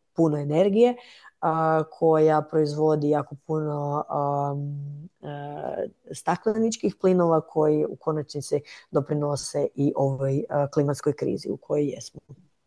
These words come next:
Tako da, e, v-, finalno, manje je više.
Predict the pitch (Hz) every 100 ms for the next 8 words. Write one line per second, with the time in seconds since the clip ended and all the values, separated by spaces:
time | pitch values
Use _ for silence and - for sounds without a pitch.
0 | _ _ _ _ _ _ _ _ - 196
1 | 208 202 - 190 190 175 170 - - 220
2 | 254 277 302 - 175 180 175 160 143 -
3 | -